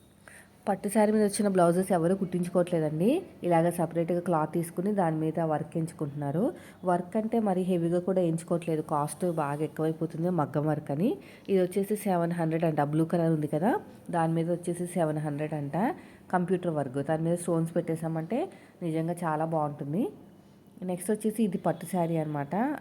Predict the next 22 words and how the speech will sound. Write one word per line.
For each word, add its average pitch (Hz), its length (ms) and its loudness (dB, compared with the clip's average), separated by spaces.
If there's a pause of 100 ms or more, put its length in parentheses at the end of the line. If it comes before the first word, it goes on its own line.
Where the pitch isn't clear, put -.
(880)
ఈ 180 60 -8
పట్టు 170 280 -4
శారీ 180 220 -2
బాగుందండి. 165 840 2
మీషోలో 196 460 4
వెతికాను 185 440 2
ఏమైనా 160 260 2
దొరుకుతుందా 170 500 0
ఇలాంటిది 156 380 0
మన 160 180 0
వాళ్ళకి 147 320 0
సజెస్ట్ 160 420 -2
చేద్దామని, 147 480 -2 (400)
అసలు 170 160 0
ఎక్కడ 160 240 2
దొరకలేదు. 170 760 2
బయట 156 300 2 (400)
తీసుకున్నారు 151 580 -6
ఇది. 147 260 -4 (400)
యాక్చువల్గా 160 380 -8
సేమ్ 196 640 -4
కలర్ 170 220 -2